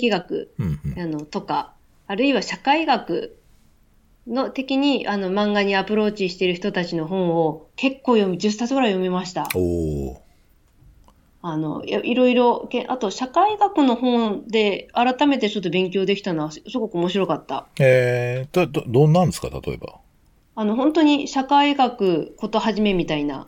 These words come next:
Speaker 2: あー。
Speaker 1: 最初に読むといいですよっていうので、あ、こ-、こういう手法で見るんだなっていう、その、比較する中で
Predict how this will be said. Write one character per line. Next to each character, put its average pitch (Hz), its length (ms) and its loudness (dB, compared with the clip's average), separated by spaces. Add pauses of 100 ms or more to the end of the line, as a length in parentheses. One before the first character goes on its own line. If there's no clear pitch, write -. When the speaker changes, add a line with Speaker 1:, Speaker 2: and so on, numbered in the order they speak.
Speaker 2:
あ - 20 6
ー。 131 640 6 (340)
Speaker 1:
最 - 80 -16
初 311 180 -6
に 302 80 -2
読 311 80 0
む 294 120 2
と 247 120 0
い 240 100 2
い - 20 -2
で 233 120 2
す 233 120 -4
よ 208 120 4
っ 208 100 -8
て 208 80 2
い 196 40 4
う 190 40 0
の 180 140 0
で、 165 140 0
あ、 190 300 0 (140)
こ-、 - 240 -6
こ 320 200 2
う 339 60 6
い 339 180 8
う 339 60 2
手 330 140 0
法 320 280 2
で 302 440 2 (140)
見 269 160 4
る 262 100 6
ん 202 80 2
だ 170 100 2
な 165 180 0
っ 165 120 -12
て 160 80 -2
い 151 340 0
う、 - 100 -12 (580)
そ 190 100 -8
の、 156 300 -6 (220)
比 - 120 -14
較 285 380 0
す - 480 -6
る 285 100 2
中 285 380 4
で 277 420 0